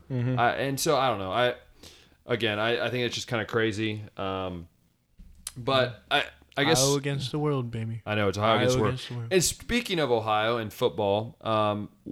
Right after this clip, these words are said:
Speaker 2: the one thing that's different about Jared and I i-, are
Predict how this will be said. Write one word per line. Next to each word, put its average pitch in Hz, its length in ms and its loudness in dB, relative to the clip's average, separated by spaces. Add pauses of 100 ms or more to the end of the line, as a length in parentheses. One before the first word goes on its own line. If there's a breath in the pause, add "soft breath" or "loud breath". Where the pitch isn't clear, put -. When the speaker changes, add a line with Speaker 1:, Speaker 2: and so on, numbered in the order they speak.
(140)
Speaker 2:
the 131 160 0
one 180 300 -2
thing 190 160 -2
that's 131 160 0
different 131 340 2
about 107 180 2
Jared 101 280 0
and 87 100 -2
I 85 280 -2 (100)
i-, 98 240 0 (100)
are 101 480 2